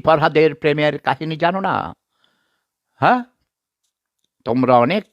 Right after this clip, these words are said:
প্রেমের উপাখ্যান জানো। হুমায়ুন আহমদ এবং শাওনের প্রেমের কাহিনী, তারাও তো বিবাহ করেছিল। কই, তোমরা তো হুমায়ুন আহমদ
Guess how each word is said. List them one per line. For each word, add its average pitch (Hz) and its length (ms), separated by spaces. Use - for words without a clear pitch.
প্রেমের 117 340
উপাখ্যান 95 440
জানো। 80 200
হুমায়ুন 147 460
আহমদ 139 280
এবং 131 140
শাওনের 135 580
প্রেমের 127 380
কাহিনী, 127 380
তারাও 147 300
তো 233 60
বিবাহ 107 220
করেছিল। 87 340
কই, 143 160
তোমরা 147 340
তো 156 120
হুমায়ুন 139 460
আহমদ 131 280